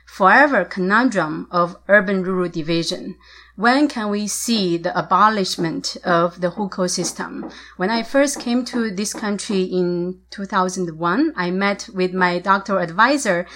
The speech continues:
and we talked about the two societies, similar,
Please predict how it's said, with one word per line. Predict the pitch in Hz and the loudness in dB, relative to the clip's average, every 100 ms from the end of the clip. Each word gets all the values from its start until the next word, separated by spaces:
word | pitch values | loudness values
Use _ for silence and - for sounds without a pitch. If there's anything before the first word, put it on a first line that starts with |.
| - 240 220 | -18 -18 -8
and | - 196 202 226 | -2 0 0 0
we | 311 | -2
talked | 311 240 220 - | 2 2 2 0
about | 202 185 180 185 - - - - - | 2 4 4 2 -2 -4 -8 -12 -8
the | |
two | 175 220 | -6 -6
societies, | 202 170 202 180 175 180 - | -6 -2 2 2 2 -4 -6
similar, | 214 208 196 190 190 | -4 0 2 2 0